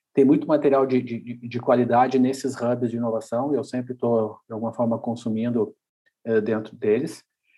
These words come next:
E, claro, tu vai criando as tuas redes, né? Ah, que também, ah, ajudam bastante. Então, a gente tem, né, grupos aí de, por exemplo, na,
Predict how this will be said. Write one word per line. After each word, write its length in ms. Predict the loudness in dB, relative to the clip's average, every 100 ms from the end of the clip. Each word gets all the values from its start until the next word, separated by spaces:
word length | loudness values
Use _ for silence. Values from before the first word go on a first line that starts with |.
| _ _
E, 60 | -2
claro, 320 | 4 4 2
tu 80 | 0
vai 120 | 0
criando 240 | 2 0
as 60 | 2
tuas 200 | 0 0
redes, 480 | 4 4 4 -4 -8
né? 280 | -8 -8 -12 _ _ -8
Ah, 440 | -2 0 0 -2 -8 _ _ _ _ -20
que 80 | -4
também, 440 | -2 0 2 0
ah, 340 | 0 -6 -6 -6
ajudam 260 | -4 -2 0
bastante. 600 | -2 -2 0 0 0 -4
Então, 240 | -4 -2
a 40 |
gente 240 | -4 -8 -6
tem, 220 | -2 0
né, 200 | 0 -2
grupos 460 | -4 -2 -2 -2 0
aí 260 | 0 0
de, 300 | -2 -6 -8 _ _ _ _ -4
por 100 | 2
exemplo, 220 | 2
na, 100 | 0